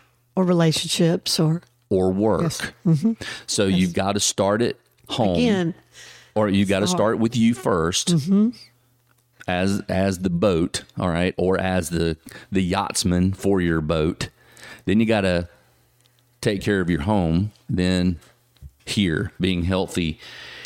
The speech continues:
Speaker 2: here. And as I thought about that, uh, that example, that story, in work,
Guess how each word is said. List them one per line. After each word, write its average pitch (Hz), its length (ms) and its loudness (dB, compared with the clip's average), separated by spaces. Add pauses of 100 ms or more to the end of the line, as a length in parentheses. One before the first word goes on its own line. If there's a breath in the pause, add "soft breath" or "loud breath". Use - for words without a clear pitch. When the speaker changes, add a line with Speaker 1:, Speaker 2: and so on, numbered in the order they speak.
Speaker 2:
here. 78 520 -2 (840)
And 113 140 0
as 110 100 0
I 107 80 0
thought 160 300 -2
about 87 500 -2 (480 loud breath)
that, 85 460 -4 (1000)
uh, - 220 -2 (120)
that 92 420 -2
example, 82 720 -2
that 92 240 -4
story, 90 840 0 (1120 loud breath)
in 92 400 2
work, 104 540 0